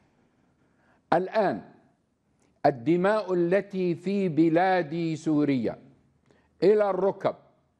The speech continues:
إنما هي بفعل فتاوى ابن تيمية، والطرف الآخر الذي لا يملك إلا الحقد والبغضاء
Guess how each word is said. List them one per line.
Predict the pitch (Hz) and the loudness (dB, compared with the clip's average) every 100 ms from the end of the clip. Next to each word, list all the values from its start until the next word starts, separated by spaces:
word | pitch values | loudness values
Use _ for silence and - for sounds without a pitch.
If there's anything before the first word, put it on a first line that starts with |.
| _ _ _ - | _ _ _ 0
إنما | 190 202 190 185 175 170 160 160 | 0 2 0 0 0 0 -2 -2
هي | 196 185 160 | -2 0 0
بفعل | 151 151 185 175 170 165 | -4 -2 -2 -2 -4 -4
فتاوى | 156 156 - 180 170 165 160 | -2 -2 0 0 0 0 -2
ابن | 135 151 147 | -4 -6 -4
تيمية، | 147 143 139 135 123 92 80 - _ _ _ _ _ _ | 0 0 2 0 0 -6 -12 -18 _ _ _ _ _ _
والطرف | 120 143 - 190 208 202 180 | 0 0 -2 -2 0 0 -2
الآخر | 170 165 - 185 202 202 180 - 160 147 - 180 | -4 -4 -2 0 2 2 -2 -2 -2 -2 -4 -2
الذي | 196 180 160 156 151 | 0 0 0 -2 -2
لا | 147 170 196 | 2 0 0
يملك | 185 175 202 180 170 151 170 | 0 0 -2 -2 -4 -4 -6
إلا | 151 190 180 170 156 | -4 -4 0 2 2
الحقد | 131 208 208 104 92 _ _ _ _ _ _ | 0 -6 -6 -18 -20 _ _ _ _ _ _
والبغضاء | 117 156 151 135 151 147 143 202 175 127 - | 0 0 0 -4 -4 -6 -2 0 0 -2 -8